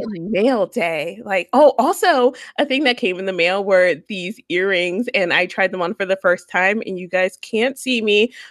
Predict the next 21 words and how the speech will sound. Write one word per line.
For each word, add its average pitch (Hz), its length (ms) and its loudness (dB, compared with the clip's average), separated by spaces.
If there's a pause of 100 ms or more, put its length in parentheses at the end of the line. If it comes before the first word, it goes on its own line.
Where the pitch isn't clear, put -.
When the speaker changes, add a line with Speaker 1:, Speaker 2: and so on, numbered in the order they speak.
Speaker 2:
but 185 140 6
I'm 185 160 4
wearing 190 400 4
my 190 160 4
newest 175 500 0
piece 269 300 -4
from 254 340 0
Polished 185 400 0
Concrete, 175 640 0 (360)
and 175 140 6
I 160 120 4
have 508 240 4
quite 185 280 2
the 208 100 0
collection 190 680 2
of 175 240 4 (160)
Britney's 165 420 0
jewelry. 175 460 2
I 175 120 2
just 226 240 -2
love 170 500 0